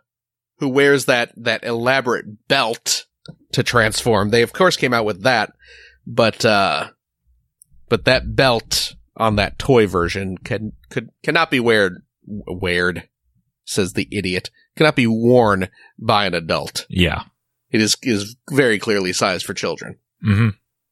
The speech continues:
Speaker 1: Yeah. I may have some Kamen Rider Zero toys coming.
Speaker 2: <laughs>
Speaker 1: Thanks, Justin.
Speaker 2: You're welcome.
Speaker 1: I appreciate you making me spend money. <laughs>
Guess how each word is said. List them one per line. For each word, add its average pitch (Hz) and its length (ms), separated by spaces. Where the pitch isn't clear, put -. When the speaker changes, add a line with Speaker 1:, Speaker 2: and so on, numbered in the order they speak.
Speaker 1:
Yeah. - 220
I 104 160
may 95 240
have 90 240
some 90 180
Kamen 92 340
Rider 98 300
Zero 98 360
toys 95 340
coming. 82 440
Speaker 2:
<laughs> - 1400
Speaker 1:
Thanks, 127 360
Justin. 104 540
Speaker 2:
You're 104 180
welcome. 98 380
Speaker 1:
I 101 140
appreciate 107 600
you 104 140
making 104 440
me 98 100
spend 101 320
money. 98 420
<laughs> - 40